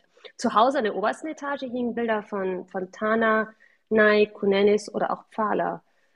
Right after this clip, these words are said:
Und nach wie vor besuche ich gern unsere Kunstlager mit meinem Vater oder Ausstellungen, denn er hat ein wahnsinniges Wissen über Kunst und den Kunstmarkt. Das ist immer ein Vergnügen. Und hinzu kommt natürlich, dass mein Großvater Georg Karl Pfahler ist.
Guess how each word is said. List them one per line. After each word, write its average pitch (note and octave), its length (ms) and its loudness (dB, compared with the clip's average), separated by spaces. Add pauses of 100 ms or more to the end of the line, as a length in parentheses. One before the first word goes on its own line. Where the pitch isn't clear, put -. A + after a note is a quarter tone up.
(140)
Und F#3 640 -4
nach G#3+ 280 4
wie G#3 100 2
vor A#3 540 2
besuche A3 280 -4
ich - 100 -8
gern F#3 380 -2 (220)
unsere G3+ 240 -2
Kunstlager G#3 560 2
mit F#3 120 -2
meinem F3 200 -6
Vater G3+ 420 -4
oder F#3 200 -2
Ausstellungen, F3+ 500 0
denn F3+ 340 0
er F#3 160 -4
hat G#3 120 0
ein F#3+ 200 -2
wahnsinniges G3 480 2
Wissen F#3 240 -2
über F#3 180 2
Kunst G3+ 420 0
und F3+ 280 -2
den F#3+ 100 -4
Kunstmarkt. G3 520 -6
Das - 100 -16
ist - 260 -10 (640)
immer B3 180 8
ein A#3+ 160 2
Vergnügen. A3+ 520 4
Und F#3+ 240 0
hinzu A#3+ 360 -2
kommt C#4 200 2
natürlich, A#3+ 380 2
dass A3 180 0
mein G3+ 140 2
Großvater G#3 580 2
Georg G3+ 220 0
Karl G3 180 -4
Pfahler G#3 380 2
ist. - 300 -2